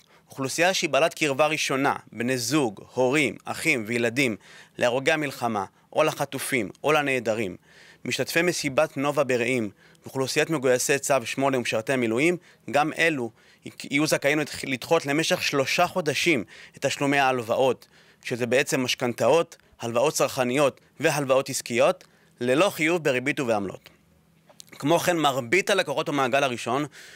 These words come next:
יוכלו לקבל פטור ממרבית עמלות העו"ש, בתשלום ריבית על המינוס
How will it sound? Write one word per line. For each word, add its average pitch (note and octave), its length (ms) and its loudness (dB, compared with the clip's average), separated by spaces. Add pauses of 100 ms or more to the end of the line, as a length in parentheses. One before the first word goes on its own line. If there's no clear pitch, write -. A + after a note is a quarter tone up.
(120)
יוכלו F3 140 0
לקבל E3 340 2
פטור F3+ 520 0
ממרבית D#3+ 520 0
עמלות F3 280 0
העו"ש, C#3 420 0 (280)
בתשלום C3 360 0
ריבית C#3+ 360 -2
על B2+ 100 2
המינוס D3+ 520 0